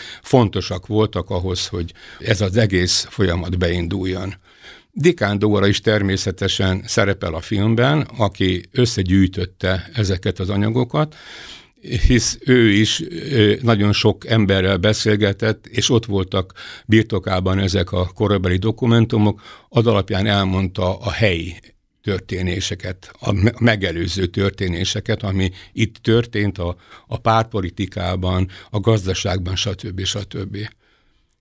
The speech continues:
És utána, hát, összeállt valamilyen szinten a forgatókönyv, és kezd-, kezdjük el leforgatni az anyagokat. Igen, ám csak, hogy, ö, nagyon sok olyan dolgot kellett bemutatnunk, amihez nem volt képi anyag.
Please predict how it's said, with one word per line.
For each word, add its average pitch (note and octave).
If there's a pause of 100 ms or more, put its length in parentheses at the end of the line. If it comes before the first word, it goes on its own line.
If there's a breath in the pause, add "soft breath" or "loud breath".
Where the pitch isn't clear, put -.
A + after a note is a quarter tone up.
És -
utána, B2+ (300 loud breath)
hát, - (340)
összeállt A2
valamilyen G2+
szinten G#2
a F2+
forgatókönyv, A#2 (580 soft breath)
és -
kezd-, G#2
kezdjük G2+
el G2
leforgatni G#2+
az F#2+
anyagokat. F#2+ (840)
Igen, G#2
ám G#2
csak, G2+
hogy, G#2 (480 loud breath)
ö, G#2+
nagyon G#2+
sok -
olyan G2
dolgot A2
kellett G2
bemutatnunk, G#2
amihez G#2+
nem A#2
volt F#2+
képi A2+
anyag. E2+